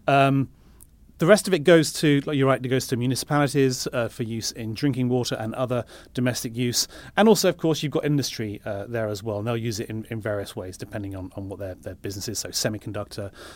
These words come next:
will use it, and other technology companies will use it to cool stuff down. Others will use it as part of the process of manufacturing.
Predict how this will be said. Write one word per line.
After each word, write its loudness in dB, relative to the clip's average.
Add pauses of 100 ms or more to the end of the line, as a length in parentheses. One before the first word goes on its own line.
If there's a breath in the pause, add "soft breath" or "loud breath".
(180 loud breath)
will -10
use -10
it, -10
and -10
other -6
technology -10
companies -12
will -10
use -12
it -18
to -16
cool -2
stuff -2
down. 0
Others -6
will -6
use -6
it -18
as -18
part -10
of -12
the -14
process -10
of -12
manufacturing. -4